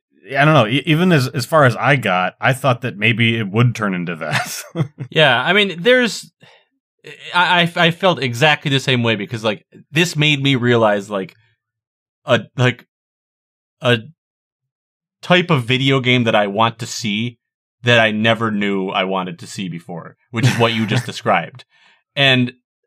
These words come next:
Speaker 2: I think this goes, like, a, t-, a tiny bit down that road in the sense that, like, you are collecting, uh, not story-wise or anything, but just, just having this, um,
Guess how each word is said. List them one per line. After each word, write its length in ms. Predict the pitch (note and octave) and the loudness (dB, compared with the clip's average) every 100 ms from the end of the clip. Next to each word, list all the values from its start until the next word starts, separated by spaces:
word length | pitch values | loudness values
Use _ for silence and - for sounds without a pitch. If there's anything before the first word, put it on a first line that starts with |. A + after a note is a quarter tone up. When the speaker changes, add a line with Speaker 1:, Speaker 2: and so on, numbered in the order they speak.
| _ | _
Speaker 2:
I 120 | C#4+ | -2
think 200 | C#4 C4+ | 0 0
this 180 | A3 F#3 | 0 -2
goes, 540 | - C#3+ D3 D3+ B2+ - | 0 2 4 2 0 -4
like, 180 | C3 A2 | -4 -4
a, 60 | |
t-, 180 | - D3+ | -6 -4
a 160 | A#2+ A2+ | -4 0
tiny 340 | C3+ D#3 F3+ | 2 2 2
bit 160 | A#2+ E2+ | 0 0
down 240 | A2+ G2+ | 0 0
that 200 | G2 F#2 | -2 -2
road 420 | G2+ F#2 E2+ G2+ - _ _ | -2 -4 -4 -10 -16 _ _
in 120 | A#2+ C3 | 0 0
the 100 | A#2+ | 2
sense 340 | B2+ A2+ - | 0 0 0
that, 220 | A#2+ A2 | 0 2
like, 340 | A2 G2+ F2+ - _ _ _ - | 0 -4 -4 -16 _ _ _ -4
you 280 | A#2+ C3 | 0 4
are 200 | B2+ G#2+ | 4 4
collecting, 760 | F#2 - B2+ B2 - A#2+ G#2 A2+ _ - - | 0 0 2 0 -2 -4 -4 -8 _ -10 -2
uh, 140 | F3+ | 2
not 300 | E3+ F#3 A#3 - | 4 2 0 -6
story-wise 960 | - - D#3+ D3+ B2+ G2 F#2 F2 F2 | -8 0 4 6 4 2 0 -2 -4
or 80 | F#2+ | -8
anything, 360 | F#2 F2+ F#2+ F#2+ | -8 -8 -6 -4
but 120 | A#2 | -2
just, 280 | C#3+ - _ _ _ | -2 -4 _ _ _
just 220 | B2 D3 | -2 -2
having 480 | A#2 C#3 C#3 C3+ A2+ | 2 2 2 2 0
this, 280 | A2 G#2 - | -2 -4 -2
um, 400 | G#2+ G2+ G2 G2+ | 0 0 -2 -8